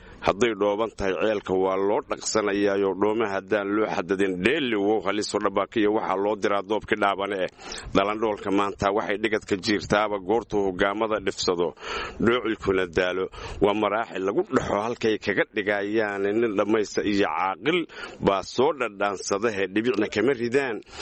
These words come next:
haamihii dhumucda weynaaye loomana hor dhigo, awrkii aan socodka dheerayna nin kastoo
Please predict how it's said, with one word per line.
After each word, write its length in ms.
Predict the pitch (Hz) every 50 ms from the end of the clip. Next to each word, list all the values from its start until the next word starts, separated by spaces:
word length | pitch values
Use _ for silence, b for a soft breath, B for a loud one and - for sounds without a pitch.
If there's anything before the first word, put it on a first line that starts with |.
| B B B
haamihii 540 | - 95 101 110 117 123 117 104 101 101 98
dhumucda 440 | 90 104 117 151 180 139 127 123 120
weynaaye 720 | 110 104 104 101 101 98 101 101 104 101 98 98 98 101 104 98
loomana 520 | 101 104 107 104 107 113 127 123 120 107
hor 200 | 92 110 147 170 165 156
dhigo, 320 | 131 123 107 92 101 95 - B B B B B B B B
awrkii 460 | - - 175 170 143 117 - - - -
aan 160 | 92 101 95
socodka 500 | - - 123 110 95 101 - - - 101
dheerayna 600 | 90 90 101 104 101 101 101 104 110 113 110 107 104
nin 180 | 104 113 120 110
kastoo 480 | - 113 101 - - - - 147 127